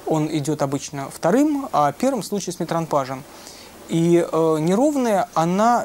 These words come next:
берёт и, э, обрубает вот эти вот позднее придуманные уже более опытным драматургом Вампиловым связи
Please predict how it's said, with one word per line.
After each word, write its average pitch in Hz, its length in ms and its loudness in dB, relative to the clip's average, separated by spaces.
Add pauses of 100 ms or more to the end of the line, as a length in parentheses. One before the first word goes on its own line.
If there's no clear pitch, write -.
берёт 190 500 0 (500)
и, 240 260 2
э, 170 520 4
обрубает 175 600 4 (160)
вот 156 240 0
эти 185 160 0
вот 160 260 2
позднее 196 800 2 (300)
придуманные 165 500 2
уже 147 140 0
более 170 340 4
опытным 156 500 -2
драматургом 156 560 0
Вампиловым 151 580 2
связи 151 600 0